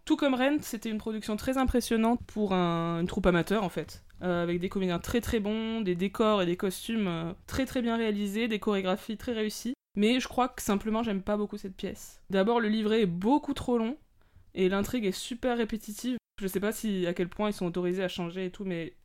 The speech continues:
je pense clairement qu'ils auraient pu faire des coupes parce que c'était quand même un peu long. Euh, ensuite, je trouve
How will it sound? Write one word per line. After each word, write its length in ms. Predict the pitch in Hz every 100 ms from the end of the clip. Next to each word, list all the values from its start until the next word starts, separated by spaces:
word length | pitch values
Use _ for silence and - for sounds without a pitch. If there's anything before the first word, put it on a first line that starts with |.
| -
je 80 | -
pense 180 | 190 190
clairement 260 | 196 185 202
qu'ils 140 | 202
auraient 100 | 185
pu 80 | 175
faire 140 | 185 175
des 80 | 180
coupes 160 | 214 202
parce 160 | 185
que 60 | -
c'était 240 | 175 190
quand 120 | 185
même 120 | 220 208
un 40 |
peu 120 | 208
long. 140 | 196 233 -
Euh, 240 | 202 202 196
ensuite, 240 | 190 262
je 60 | -
trouve 160 | 214